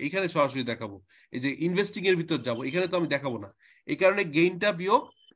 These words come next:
আর লসটা normally বিয়োগ করা, লস, আহ, লসটা হচ্ছে যোগ হয় কারণ ওইখানে বিয়োগ করে আসছে, তাহলে লস যোগ হবে। তার মানে ফরম্যাটে মুখস্থ করে ফেলেন যে ক্যাশ ফ্লো করার সময় ডেপ্রিসিয়েশন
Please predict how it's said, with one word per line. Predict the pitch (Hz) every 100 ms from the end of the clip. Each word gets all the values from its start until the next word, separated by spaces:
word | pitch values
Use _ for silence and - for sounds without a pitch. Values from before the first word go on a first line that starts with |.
| _
আর | 139 143
লসটা | 139 165 208 - 226 247 285 165
normally | 165 180 190 196 -
বিয়োগ | 147 185
করা, | 185 170 147
লস, | 147 160 -
আহ, | 156 143 139 131 123 131
লসটা | 127 143 160 - 202
হচ্ছে | 202 - 254
যোগ | 156 165 127
হয় | 113
কারণ | 139 160
ওইখানে | - 139 175 175
বিয়োগ | 160 156
করে | 147 120
আসছে, | 104 -
তাহলে | 127 165
লস | 147 170 175
যোগ | 135 113
হবে। | 104 95 - - - _
তার | 143
মানে | 180 202
ফরম্যাটে | - 180 190 208 226
মুখস্থ | 190 175 226 -
করে | 233 214
ফেলেন | 185 151 139 240 - _ _
যে | 120 139
ক্যাশ | - 160 -
ফ্লো | 202
করার | 202 202 196
সময় | - 190 196 208 226
ডেপ্রিসিয়েশন | 139 143 - 165 - 165 165 185 196 226